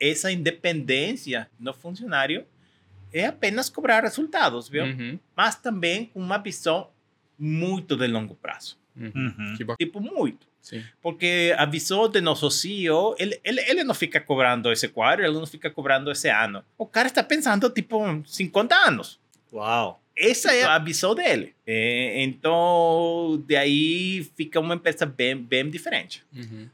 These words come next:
Speaker 3: E, e como é que vocês lidam com essa perpetuidade da empresa? Porque pensar daqui cinquenta anos é algo que
Speaker 2: Ainda mais uma área de tecnologia,
Speaker 3: em
Speaker 2: né?
Speaker 3: área de tecnologia, pensar,
Speaker 1: Claro.
Speaker 3: poxa, tu tá com, não sei, filhos, com netos, ou, ou já profissionalizou o suficiente pra,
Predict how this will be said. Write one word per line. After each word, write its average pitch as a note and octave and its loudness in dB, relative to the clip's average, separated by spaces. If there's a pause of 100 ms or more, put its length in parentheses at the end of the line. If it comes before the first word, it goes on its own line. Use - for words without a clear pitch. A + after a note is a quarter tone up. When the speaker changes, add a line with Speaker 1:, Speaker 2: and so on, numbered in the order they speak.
(340)
Speaker 3:
E, F#3+ -8
e - -12
como A#3+ -2
é A#3+ -2
que - -12
vocês D#3+ -2
lidam C#3+ 0
com - -4
essa C3 -2
perpetuidade A#2+ 0
da A2 -2
empresa? G2+ -6
Porque - -20
pensar C#3+ 0
daqui G#3+ 2
cinquenta A#2+ 0
anos B2 2
é A3+ 2
algo C#3 4
que A#3 -6
Speaker 2:
Ainda G3+ 2
mais C4+ 0
uma C#3 -2
área D3 -4
de D3 -14
tecnologia, D#3 -4
Speaker 3:
em A2+ -2
Speaker 2:
né? C3+ 2
Speaker 3:
área B2 2
de - -4
tecnologia, A#2+ -2
pensar, C3 4
Speaker 1:
Claro. D3+ 6
Speaker 3:
poxa, C#3+ 0
tu - -20
tá C3 -2
com, E3+ -6 (140)
não A#2+ -10
sei, G2+ -2
filhos, D3 0
com B2 -10
netos, C3 -2
ou, D#3 2
ou C#3+ -4
já C#3+ 0
profissionalizou C#3+ -2
o C#3 0
suficiente C#3+ -2
pra, C#3+ 2